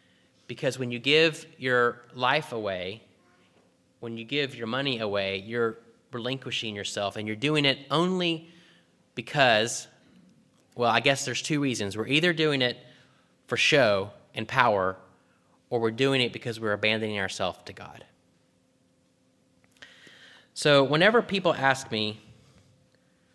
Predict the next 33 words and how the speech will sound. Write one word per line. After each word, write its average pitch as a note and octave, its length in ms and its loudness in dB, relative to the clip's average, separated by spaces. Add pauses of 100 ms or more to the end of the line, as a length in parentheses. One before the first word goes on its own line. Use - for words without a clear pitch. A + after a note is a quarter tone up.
(800)
how D3 160 -2
much D#3+ 280 0
they B2+ 120 -2
should A2 280 -4
give, G2 380 -2 (1160)
which A2+ 180 -8
is A2 180 -6 (720)
a A#2 60 -4
unique C#3 300 -2
thing B2+ 180 -2
that G#2+ 80 -6
happens G#2+ 260 0
to A2+ 60 0
a - 20 -10
pastor, F#2+ 560 -2
probably A2+ 300 0
not G2+ 300 -2
many G#2+ 220 -2
of G2 60 -4
us F#2+ 140 -4
get A2+ 140 -10
that F#2+ 120 -10
kind F#2+ 140 -6
of E2+ 60 -8
question, F#2 360 -6 (1600)
I D#3 120 4
don't F#3 280 2
like C3 400 0
to B2 100 -8
say B2 340 4
an G#2 80 0
actual F#2+ 420 -2
amount. F#2 440 -14